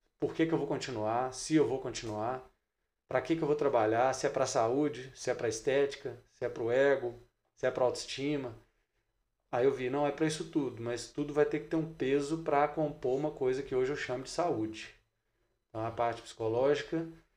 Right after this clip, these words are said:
emocional, principalmente a parte psicológica da vaidade, da autoestima,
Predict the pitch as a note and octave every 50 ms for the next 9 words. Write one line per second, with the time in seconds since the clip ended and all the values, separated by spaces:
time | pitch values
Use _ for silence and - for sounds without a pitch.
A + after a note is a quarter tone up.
0 | _ _ _ _ _ B2+ A#2+ C3 A#2+ - - C3 A#2+ A#2 A#2+ A#2+ B2 C3 C#3 D3
1 | D#3 D#3+ D#3 - - _ _ _ _ _ _ _ _ _ - B2+ C#3+ D3 - -
2 | C3 B2 B2+ B2+ B2+ - C3+ A#2 - - A#2 A#2+ A#2+ - - - - - A#2+ A2
3 | A2 A2+ A2 A2 - A2+ A2 G#2+ A#2+ B2+ C3 B2+ A#2 B2+ B2+ C3 A2 G2+ G#2+ G#2
4 | G#2 A#2 B2 - A#2 A2+ A2+ A2+ A2+ A2 - - - - - B2 A#2 B2 C#3 C#3+
5 | C#3+ C#3